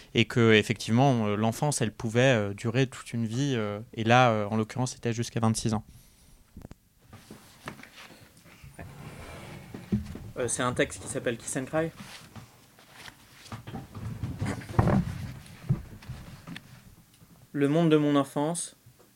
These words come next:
c'est le monde du patinage artistique. Des lames vissées à des bottines trop serrées, une surface glacée, de la musique, de la lumière, beaucoup,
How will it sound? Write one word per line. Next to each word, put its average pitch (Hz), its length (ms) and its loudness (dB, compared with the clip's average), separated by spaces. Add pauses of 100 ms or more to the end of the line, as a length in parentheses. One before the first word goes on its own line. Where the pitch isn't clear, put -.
(140)
c'est - 140 -6
le 135 120 2
monde 147 180 0
du 139 80 -2
patinage 135 460 -2
artistique. - 640 -8 (1000)
Des 131 160 -2
lames 135 220 4
vissées 135 320 -2
à 151 80 8
des 131 140 2
bottines 127 340 -2
trop 156 220 -2
serrées, 131 480 -2 (760)
une 127 140 -6
surface 127 400 0
glacée, 135 520 2 (680)
de 131 120 -2
la 139 120 6
musique, 131 580 -2 (800)
de - 80 -2
la 131 140 6
lumière, 139 580 2 (180)
beaucoup, 131 460 -2